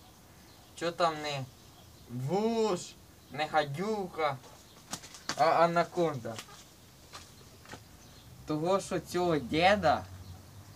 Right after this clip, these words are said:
з'їла анаконда. Пізніше. Він поїхав на рибалку і жерла анаконду. Прикавляєте?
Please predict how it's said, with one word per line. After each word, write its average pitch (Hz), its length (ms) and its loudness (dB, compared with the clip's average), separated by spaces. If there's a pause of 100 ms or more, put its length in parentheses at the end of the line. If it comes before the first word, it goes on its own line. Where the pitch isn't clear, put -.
(240)
з'їла 156 680 2
анаконда. 135 1200 0 (1040)
Пізніше. 127 640 -8 (1040)
Він 143 160 0
поїхав 139 400 0
на 131 140 0
рибалку 131 480 0
і 120 180 -4
жерла 117 420 -4
анаконду. 110 520 -6 (1900)
Прикавляєте? 127 600 -6